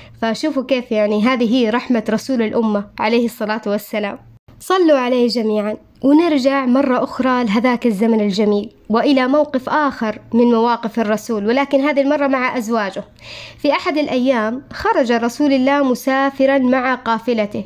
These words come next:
يرافق بعض من أزواجه، فكان الرسول يعني قبل كل سفرة يجلس كذا مع زوجاته ويختار بينهم مين اللي ترافقه بناء على القرعة، يعني عشان ما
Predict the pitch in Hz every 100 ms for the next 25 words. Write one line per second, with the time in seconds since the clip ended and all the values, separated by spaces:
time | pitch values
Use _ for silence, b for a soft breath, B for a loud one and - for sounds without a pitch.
0 | - 254 311 311 254 240 226 311 311 285
1 | 262 226 220 208 190 - B B B B
2 | B 262 269 403 427 330 302 349 285 247
3 | 240 254 254 254 381 392 320 302 262 269
4 | 339 254 240 - 247 220 202 208 220 214
5 | 220 214 208 214 214 226 - 381 285 320
6 | 294 285 370 381 311 285 302 311 311 214
7 | 220 - - 208 285 330 285 285 285 285
8 | 285 330 214 - 196 214 262 320